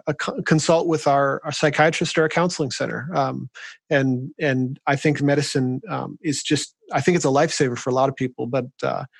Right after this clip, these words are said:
so I'm definitely not, uh, counseling people to quit their medicine, and I don't even think that people should see medication as a failure. I think it's part of God's kindness to us,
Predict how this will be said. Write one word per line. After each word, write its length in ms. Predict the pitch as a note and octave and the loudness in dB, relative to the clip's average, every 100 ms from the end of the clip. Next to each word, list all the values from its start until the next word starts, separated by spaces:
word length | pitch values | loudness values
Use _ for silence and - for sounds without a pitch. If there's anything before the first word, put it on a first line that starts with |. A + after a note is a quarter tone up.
| _ _ | _ _
so 160 | - D3 | 2 4
I'm 160 | C#3+ | 4
definitely 380 | C#3 D#3+ F#3+ C#3+ | 2 2 2 2
not, 360 | B2+ C3 C3+ - _ _ _ _ C3+ | 2 2 0 -2 _ _ _ _ -2
uh, 260 | B2 B2+ | 0 -2
counseling 480 | C#3+ D#3+ C#3+ - C3 | 0 0 0 0 0
people 200 | B2+ C#3+ | 0 -4
to 80 | B2 | -6
quit 200 | - F#3 | -2 0
their 100 | G3 | 2
medicine, 400 | F#3+ F#3 F3+ F#3+ | 2 2 2 0
and 180 | F3 C#3+ | 2 2
I 120 | C#3 | 2
don't 240 | C#3 E3 - | 2 0 0
even 220 | E3 D3+ | -2 0
think 180 | C#3+ D3+ | 0 0
that 140 | D#3 | -2
people 240 | - D3 D3 | -4 -2 -2
should 220 | - C3+ | -2 -4
see 240 | - D#3+ | 0 2
medication 640 | C#3+ C#3 C#3 - C#3 - C3+ B2 | 4 2 0 0 0 0 -6 -6
as 80 | |
a 60 | C3 | -6
failure. 440 | - C#3+ D3+ C3 C3 | 0 2 2 0 -6
I 40 | |
think 180 | - C#3 | -8 -6
it's 100 | - | -8
part 240 | - C#3 | -2 -2
of 140 | C3+ C#3 | 0 0
God's 360 | B2 B2 - - - _ _ - | 0 0 -6 -14 -20 _ _ -2
kindness 420 | D3 C#3+ C3+ - | 2 2 0 -4
to 160 | C#3 | -6
us, 260 | C#3 C3+ | -6 -6